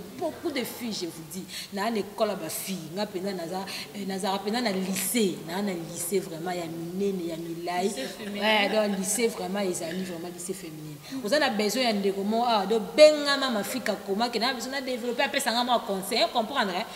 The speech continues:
Speaker 1: na cadre wana. Na besoin apesa nga mwa conseil, na, na, na P V. Donc, benga Mama Afrique, au moins, que conseil na P V, et les kaki, tac. Voilà, quant à moi, je vous dis de gros bisous, nous vous saluons, nos, notre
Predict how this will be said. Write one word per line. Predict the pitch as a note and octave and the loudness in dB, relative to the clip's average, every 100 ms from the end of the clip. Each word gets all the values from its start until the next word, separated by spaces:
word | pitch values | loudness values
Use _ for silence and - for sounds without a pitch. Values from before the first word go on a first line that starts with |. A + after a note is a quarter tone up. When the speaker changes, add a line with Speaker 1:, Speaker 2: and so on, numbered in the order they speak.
| - | -10
Speaker 1:
na | - | -10
cadre | - A#3+ G#3 E3+ | 2 4 4 2
wana. | E3+ F3+ F3+ | -2 -2 -2
Na | A#3 E4 | -2 -4
besoin | D#4 D#4+ | 0 0
apesa | D#4 E4 D4 | 2 0 0
nga | D4+ | 2
mwa | D#4 D4 | 2 2
conseil, | C4+ C4 - D4 B3 - - | 2 0 4 4 4 -4 -2
na, | A3+ | -2
na, | A#3 A#3 C4 | 0 0 0
na | A#3+ | -2
P | - C#4 C4 | 4 8 8
V. | F#3+ G#3+ F3 | 8 4 4
Donc, | G#3 F#3 - - | 2 0 -4 2
benga | A3+ A#3+ A#3 | 2 6 4
Mama | A3 | 4
Afrique, | F3 - A#3 | 2 -2 -4
au | G3 | 0
moins, | A3 G#3 | 0 0
que | G3+ | -2
conseil | - A3+ A3 D4+ | 0 0 0 2
na | B3 | 0
P | - C#4+ | 6 6
V, | D4 C#4+ | 6 2
et | C#4 B3+ | 2 2
les | |
kaki, | C4 B3+ A#3+ - - - - - | 2 0 -4 -12 -14 -16 -18 2
tac. | F#4+ - - - A#3 - - - - - - - - - | 4 4 -4 -8 -6 -6 -6 -10 -14 6 10 10 8 10
Voilà, | D4+ F4 F#4 F#4 | 12 12 12 12
quant | D#4+ D4+ | 10 10
à | B3+ | 6
moi, | B3+ D4 | 6 6
je | C#4+ | 6
vous | A#3+ G3 A3 F#3+ | 4 0 -2 0
dis | C4 | 2
de | A3 A3 G3 G3 | 4 6 6 4
gros | C4+ F#4 | 0 0
bisous, | G4+ C#4+ A3+ C#4+ | 4 4 4 2
nous | C#4 | 2
vous | B3 B3 | 0 2
saluons, | - G3 F#3+ G#3 A#3 | 4 4 2 2 2
nos, | A3 G3 F#3+ G3 F#3+ | 2 2 0 0 -6
notre | G3 G#3+ B3 C4 - - | -2 0 0 -2 -4 -4